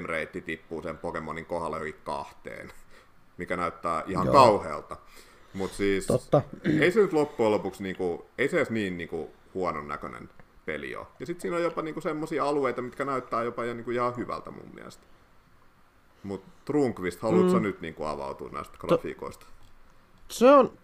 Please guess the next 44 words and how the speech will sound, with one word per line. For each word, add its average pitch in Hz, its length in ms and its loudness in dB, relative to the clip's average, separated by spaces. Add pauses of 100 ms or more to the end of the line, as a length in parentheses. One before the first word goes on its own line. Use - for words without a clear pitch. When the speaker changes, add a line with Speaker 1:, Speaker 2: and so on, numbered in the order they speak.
Speaker 2:
se 175 100 6
on 214 120 8
ihan 190 220 8
tot-, 180 200 6 (140)
joo, 151 280 10
haluan. 131 360 4
Se - 120 2
on 240 120 8
ihan 208 200 4
totta, 180 280 4
että - 140 0
Pokemon-pelit 120 720 2
ei 120 200 2
ole, 113 300 0
sen 127 280 -4 (160)
tärkeä 127 400 4 (640)
osa-alue 120 400 2
ei 127 100 4
ole 123 80 2
se 123 140 -6 (680)
grafiikat, 131 560 0
että - 200 -8
tärkeintä 127 400 -2
on 143 100 4
sit 147 180 -4
tietenkin 139 380 0
se 135 160 -6
pelattavuus 127 600 2
ja, 127 140 4 (640)
ja, - 240 4
ja 139 180 6
itse 123 200 2
Pokemonit 139 520 6
tietenkin. 123 460 0 (400)
Mut - 120 -2
sit 147 140 0 (240)
oli 170 300 8
jollain 170 380 10
a-, 147 140 8
aivovammalla 113 720 4
toivonut, 117 380 2
että - 200 -4
nyt 120 180 -6
tulee 113 260 0